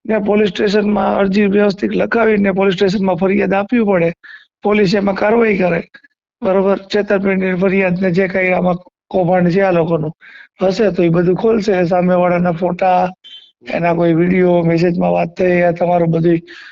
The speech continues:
કોલ રેકોર્ડિંગ, એ બધું એને આપવું પડે પોલીસને આધાર પુરાવો.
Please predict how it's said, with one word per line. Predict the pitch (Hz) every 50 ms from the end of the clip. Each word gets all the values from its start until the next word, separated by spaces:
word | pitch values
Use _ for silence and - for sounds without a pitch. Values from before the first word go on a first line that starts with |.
| - - _ _
કોલ | - 175 165 170
રેકોર્ડિંગ, | 165 170 175 170 165 175 175 170 170 170 170 170 165 - _ - - - _ _
એ | - 208
બધું | - - 165 170 180 175
એને | 175 170 175 175
આપવું | 170 175 180 - 240 226 202 180
પડે | 180 160 165 170 - - - - _ _
પોલીસને | - 185 175 170 165 147 151 160
આધાર | 156 156 147 165 156
પુરાવો. | 151 147 156 156 151 147 147 175 -